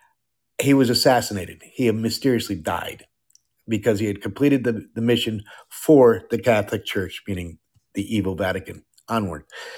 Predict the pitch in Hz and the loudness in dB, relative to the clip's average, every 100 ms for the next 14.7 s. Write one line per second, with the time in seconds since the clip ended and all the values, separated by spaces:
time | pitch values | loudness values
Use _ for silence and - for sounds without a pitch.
0 | - - - 160 101 - - _ - _ | -20 -12 4 6 6 -2 -18 _ -20 _
1 | _ 127 127 120 120 107 - 170 190 180 | _ 4 6 4 -2 -4 4 4 6 2
2 | - 156 156 147 135 131 147 160 160 160 | 2 4 6 6 6 2 2 0 0 0
3 | 151 147 120 - - - 165 147 123 - | 2 0 -2 -8 -10 0 4 6 4 4
4 | 127 107 85 170 135 117 - - _ _ | 2 4 4 4 4 2 0 -6 _ _
5 | - - _ 143 127 139 - 175 170 175 | -20 -20 _ 4 6 4 4 6 6 4
6 | 160 - 143 143 117 139 156 156 151 - | -2 4 4 4 0 4 6 8 6 0
7 | 131 120 131 139 196 151 110 110 104 - | 0 4 6 6 6 4 2 -2 -4 -8
8 | _ _ - 147 151 151 127 110 113 135 | _ _ 4 4 4 2 0 2 0 0
9 | 175 147 - - - _ _ - 120 - | 0 0 -2 -12 -16 _ _ -2 0 4
10 | 160 160 175 156 139 135 131 120 117 - | 4 4 2 2 0 -2 2 2 2 0
11 | 120 - - - _ _ - _ 170 208 | 0 0 -4 -12 _ _ -20 _ -2 0
12 | 87 - _ _ _ _ - 131 110 165 | -2 -8 _ _ _ _ 0 2 4 4
13 | 226 202 - 202 151 123 - 143 151 165 | 6 4 4 4 4 4 6 4 4 2
14 | 147 131 131 131 156 110 - | 4 4 2 -2 0 0 -4